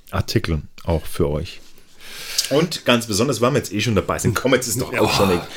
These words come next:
Speaker 1: Jetzt ist doch auch schon egal, Ralf.
Speaker 2: Da könnt ihr weiterklicken. Er macht das so Marker hin. Da könnt ihr dann drüber
Speaker 1: Nee,
Speaker 2: klicken.
Speaker 1: wir haben keine Marker mehr.
Speaker 2: Äh, äh.
Speaker 1: Äh, äh. Haben wir
Speaker 2: Wha-,
Speaker 1: nicht mehr.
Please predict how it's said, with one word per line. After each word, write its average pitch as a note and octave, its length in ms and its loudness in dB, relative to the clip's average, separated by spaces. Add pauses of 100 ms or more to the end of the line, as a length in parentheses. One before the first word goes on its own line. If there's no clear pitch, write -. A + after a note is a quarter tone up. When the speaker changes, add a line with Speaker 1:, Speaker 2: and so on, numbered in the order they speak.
(140)
Speaker 1:
Jetzt G#3+ 200 4
ist C4+ 160 4
doch A#3 160 6
auch A#3+ 200 6
schon - 200 0
egal, A2 380 4
Ralf. E2 400 0
Speaker 2:
Da G#2+ 80 4
könnt B2+ 220 4
ihr B2 80 6
weiterklicken. A2 500 2 (840)
Er A2+ 100 0
macht A#2 240 0
das C3 100 4
so A#2 80 2
Marker G2 380 2
hin. F#2+ 200 0 (260)
Da - 80 -12
könnt A2 180 0
ihr G2+ 40 2
dann F2+ 100 -2
drüber F#2 260 -2
Speaker 1:
Nee, A#2 220 4
Speaker 2:
klicken. A2+ 120 0 (360)
Speaker 1:
wir G#2+ 140 2
haben F3 100 0
keine G#2+ 240 0
Marker D2+ 320 -4
mehr. D2+ 280 -4 (300)
Speaker 2:
Äh, A#2+ 80 4
äh. A2+ 180 0 (180)
Speaker 1:
Äh, - 60 -2
äh. - 40 2
Haben C#3 240 2 (240)
wir G#2+ 80 2
Speaker 2:
Wha-, G2+ 120 4
Speaker 1:
nicht E2 100 0
mehr. E2+ 180 -6